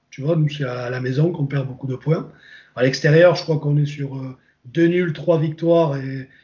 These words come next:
quatre défaites. Mais dans les défaites, il y a Lille, euh, Marseille. Et voilà, je veux dire,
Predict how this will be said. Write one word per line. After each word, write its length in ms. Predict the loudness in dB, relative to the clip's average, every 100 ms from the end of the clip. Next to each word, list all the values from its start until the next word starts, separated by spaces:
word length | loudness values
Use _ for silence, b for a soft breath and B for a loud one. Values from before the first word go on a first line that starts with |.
| b -4
quatre 200 | -2 0
défaites. 500 | -4 2 0 0 -8
Mais 80 | -14
dans 160 | -8
les 120 | -8 -6
défaites, 500 | -6 -4 -4 -4 -12
il 60 |
y 40 | -14
a 120 | -12
Lille, 340 | -4 0 0 -4
euh, 200 | -10 -12
Marseille. 640 | -12 -10 -6 -4 -4 -6
Et 240 | -14 -16 -10
voilà, 240 | -4 -4 -4
je 80 |
veux 60 | -12
dire, 260 | -14 -14